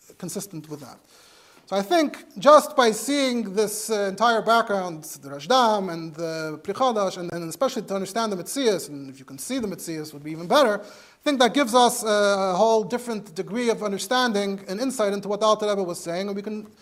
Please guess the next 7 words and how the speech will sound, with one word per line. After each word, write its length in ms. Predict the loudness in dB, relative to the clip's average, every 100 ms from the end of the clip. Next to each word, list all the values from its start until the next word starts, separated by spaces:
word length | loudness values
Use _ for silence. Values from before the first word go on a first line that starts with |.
| -20 _
truly 280 | 2 4 6
understand 460 | 4 4 6 6
where 300 | 8 10 10
the 80 | 8
concept 380 | 6 4 4 0
of 100 | -2
Gebrokts 640 | 2 10 10 10 6 -6